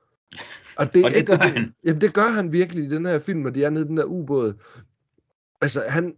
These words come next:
Speaker 1: virker, i sådan en film som den her, der virker han oprigtigt som en mand, der er presset.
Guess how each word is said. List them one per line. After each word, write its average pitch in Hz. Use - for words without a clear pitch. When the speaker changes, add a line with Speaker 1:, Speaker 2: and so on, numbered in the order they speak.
Speaker 1:
virker, 160
i 147
sådan 151
en 143
film 156
som 117
den 131
her, 131
der 127
virker 139
han 131
oprigtigt 117
som 113
en 107
mand, 123
der 98
er 85
presset. -